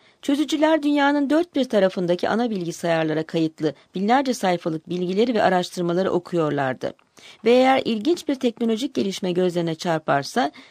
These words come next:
kurum içindeki bilim adamlarına bildirip bu konunun araştırılmasını sağlıyorlardı. Sonra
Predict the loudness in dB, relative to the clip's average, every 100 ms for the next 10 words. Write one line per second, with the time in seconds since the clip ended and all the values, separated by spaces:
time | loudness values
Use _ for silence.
0 | _ 0 0 0 -2 -4 -2 -4 -2 -2
1 | 0 0 0 -2 -2 -4 -4 0 0 -2
2 | -8 _ _ -6 0 0 2 2 2 0
3 | -2 -2 -2 -2 -4 -2 0 0 0 -2
4 | 0 -2 -2 -6 -10 _ _ _ _ -20
5 | -20 -6 2 4 4